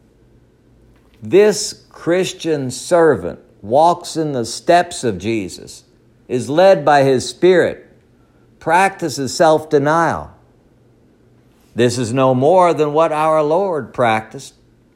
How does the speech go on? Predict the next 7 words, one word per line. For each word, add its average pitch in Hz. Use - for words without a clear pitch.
to 156
redeem 160
us -
and 147
to 147
teach 165
us. -